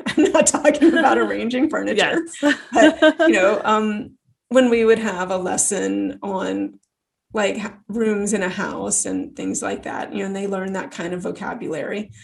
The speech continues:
Speaker 1: I would give them each, you know, a blank picture of a room, and then maybe have some different things on the side that they could either cut out and paste on in different places,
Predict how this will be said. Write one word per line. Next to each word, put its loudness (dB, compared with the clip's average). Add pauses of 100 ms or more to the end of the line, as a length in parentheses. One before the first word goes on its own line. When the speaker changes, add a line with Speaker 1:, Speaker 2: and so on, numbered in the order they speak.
(240)
Speaker 1:
I 0
would 4
give 4
them 4
each, -10 (560)
you -4
know, 0
a 0
blank -4
picture -4 (880)
of 0
a 0
room, -2
and 4
then 6
maybe 2
have -2
some -2
different -2
things -2
on -2
the -2
side -2
that 0
they 0
could -2
either -2
cut -6
out -4
and -6
paste -4
on -4
in -4
different -6
places, -4